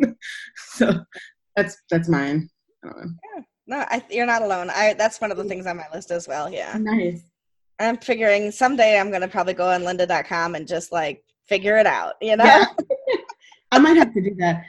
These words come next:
Speaker 1: Maybe, maybe we'll do it together. Like, we'll keep each other accountable <laughs> next
Speaker 2: There you
Speaker 1: year.
Speaker 2: go. Accountability buddies. I love it.
Speaker 1: Yeah. <laughs>
Speaker 2: That'll be, that would be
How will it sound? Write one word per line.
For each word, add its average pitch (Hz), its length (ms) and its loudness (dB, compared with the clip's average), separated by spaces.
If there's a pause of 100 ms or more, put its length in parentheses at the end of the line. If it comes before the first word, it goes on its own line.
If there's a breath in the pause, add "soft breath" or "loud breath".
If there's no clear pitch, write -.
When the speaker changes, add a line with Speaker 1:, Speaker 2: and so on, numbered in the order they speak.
(180 loud breath)
Speaker 1:
Maybe, 262 300 8
maybe 247 240 6
we'll 285 120 6
do 233 120 6
it 220 100 6
together. 170 420 4
Like, 170 280 4
we'll 190 100 4
keep 226 160 2
each 196 140 0
other 185 140 4
accountable 180 420 4
<laughs> - 420 -4
next 226 160 4
Speaker 2:
There 269 120 2
you - 40 0
Speaker 1:
year. 254 100 4
Speaker 2:
go. 240 60 2 (200)
Accountability 262 480 4
buddies. 208 340 0
I 214 100 2
love 208 240 2
it. 226 480 2
Speaker 1:
Yeah. - 100 2 (100)
<laughs> - 0 - (100)
Speaker 2:
That'll 240 160 6 (120)
be, - 180 -14
that 254 220 -8
would - 120 -12
be 302 120 -14